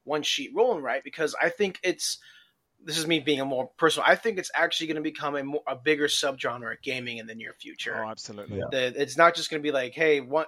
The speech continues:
Speaker 1: this, we'll have companies who, like, they just do these kind of games. There'll be companies that are dedicated to, "Hey, we just do these," like you guys, one page roll and writes.
Speaker 3: Yeah.
Speaker 1: I think we'll see some other bigger companies maybe dipping their toe in that kind of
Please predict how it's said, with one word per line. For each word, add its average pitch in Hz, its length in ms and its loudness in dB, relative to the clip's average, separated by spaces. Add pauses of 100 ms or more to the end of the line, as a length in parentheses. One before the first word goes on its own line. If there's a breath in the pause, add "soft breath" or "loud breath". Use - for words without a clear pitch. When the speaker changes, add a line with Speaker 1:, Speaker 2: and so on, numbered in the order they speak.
Speaker 1:
this, 170 140 -6
we'll 185 160 4
have 175 200 8
companies 165 420 -2
who, 143 100 -10
like, 127 220 -6
they 131 100 -6
just 139 300 -8
do 131 340 -10 (380)
these 143 220 -6
kind 139 240 0
of 127 100 -6
games. 135 480 -6 (260)
There'll 156 140 4
be 151 120 0
companies 156 420 0
that 143 60 4
are 135 100 2
dedicated 139 520 0
to, 127 100 -10
"Hey, 175 180 4
we 156 140 0
just 151 220 -6
do 151 80 -8
these," 135 200 -10
like 127 120 -8
you 277 80 -2
guys, 156 300 4
one 135 160 -6
page 139 300 -6
roll 208 120 -2
and 190 80 -6
writes. 190 320 0
Speaker 3:
Yeah. - 160 -6 (240 loud breath)
Speaker 1:
I 127 120 -2
think 156 160 0
we'll 151 100 2
see 151 220 0
some 139 180 -6
other 143 240 4
bigger 139 260 0
companies 139 480 -4
maybe 131 360 -6 (160)
dipping 160 260 2
their 143 140 2
toe 151 240 4
in 135 80 0
that 135 200 2
kind 139 200 0
of 123 160 -4